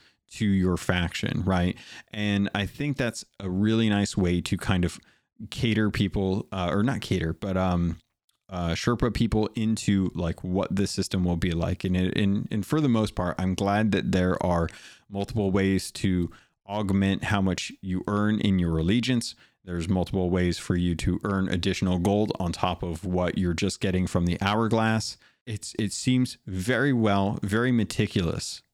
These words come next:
uh, very well thought out. And I'm glad that they've done this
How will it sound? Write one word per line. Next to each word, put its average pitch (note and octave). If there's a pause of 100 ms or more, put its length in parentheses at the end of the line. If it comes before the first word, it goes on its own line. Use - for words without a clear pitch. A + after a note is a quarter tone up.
uh, F2+
very G#2+
well G#2+
thought G2
out. F2
And F#2
I'm F#2
glad G2+
that G#2
they've -
done G2+
this -